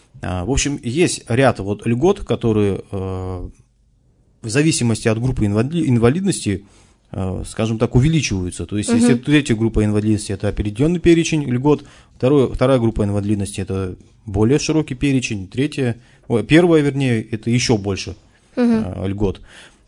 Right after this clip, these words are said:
Speaker 1: А, здесь всё зависит вот непосредственно от того, как медико-социальная экспертиза вот, э, устано-, установит, э, группу инвалидности.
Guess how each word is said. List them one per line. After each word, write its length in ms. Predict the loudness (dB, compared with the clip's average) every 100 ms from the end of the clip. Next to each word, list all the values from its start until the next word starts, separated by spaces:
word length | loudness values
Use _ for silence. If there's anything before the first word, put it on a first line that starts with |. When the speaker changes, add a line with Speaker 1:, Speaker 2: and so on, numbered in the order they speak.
| -10
Speaker 1:
А, 260 | -6 -4
здесь 180 | 0 0 0
всё 180 | 0
зависит 440 | 2 2 0 -2 -6
вот 180 | -8 -6
непосредственно 480 | -6 -4 -6 -6
от 80 | -8
того, 400 | -4 -2 -2 -2 -6 -16 -16
как 320 | -4 -2 -2 -10 -14 -6
медико-социальная 1040 | -2 -2 -4 -10 -8 -6 -4 -4 -6 -8
экспертиза 520 | -10 -12 -10 -8 -6
вот, 220 | -4 -6 -8 -12
э, 280 | -12 -12 -16 _ -16
устано-, 360 | -10 -6 -4 -4
установит, 640 | -4 -4 0 2 2 0 -2
э, 400 | -4 -4 -6 -10 -14 -12
группу 320 | -6 -4 -2
инвалидности. 640 | -2 -2 -4 -6 -10 -12